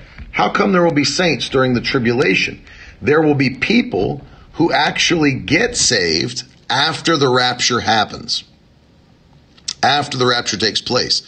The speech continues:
Not people who had a chance to be saved before the rapture, but these are people that will have a chance after the rapture to be saved. These will be tribulation saints. Obviously, you can't re-, you can't remove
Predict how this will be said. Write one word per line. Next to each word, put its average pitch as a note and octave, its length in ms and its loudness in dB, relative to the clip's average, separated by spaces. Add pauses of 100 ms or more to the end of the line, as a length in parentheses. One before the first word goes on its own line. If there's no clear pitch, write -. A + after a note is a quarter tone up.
(440)
Not C#3 340 0
people F#3 360 0
who E3+ 140 2
had D#3 240 0
a C#3+ 60 -2
chance D3+ 360 -2
to - 100 -2
be D3 120 0
saved D3+ 360 0
before E3 380 0
the C3+ 100 2
rapture, G2 460 -2 (480)
but - 140 -2
these E3+ 200 2
are D3 60 -2
people C#3+ 340 0
that B2 140 -2
will B2+ 140 2
have C3+ 240 0
a B2 60 -2
chance B2+ 460 -2 (100)
after C3 480 0
the G#2 120 0
rapture F2+ 540 -2 (400)
to C#3+ 100 2
be B2+ 140 2
saved. B2 400 0
These C3+ 160 2
will B2+ 80 0
be B2 100 -2
tribulation C#3+ 800 0
saints. A#2 640 0 (460)
Obviously, D3 400 2
you C3+ 140 0
can't D#3 320 -2 (100)
re-, B2 340 -2
you D3 160 -2
can't G3+ 320 -2
remove B2+ 760 2